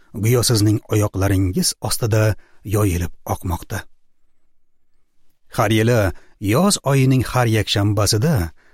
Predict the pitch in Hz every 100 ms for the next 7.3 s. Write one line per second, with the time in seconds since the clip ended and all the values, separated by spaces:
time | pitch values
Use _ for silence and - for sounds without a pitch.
0 | - - - 151 196 - 156 120 123 123
1 | - 113 - 131 - - 101 98 98 90
2 | 120 175 196 - - - 123 110 107 98
3 | 110 170 - _ _ - - 160 - 139
4 | 160 160 - 190 - 147 147 110 131 -
5 | 113 95 110 117 - 113 - 98 107 104
6 | 101 135 165 - _ _ _ - 110 110
7 | 110 - 175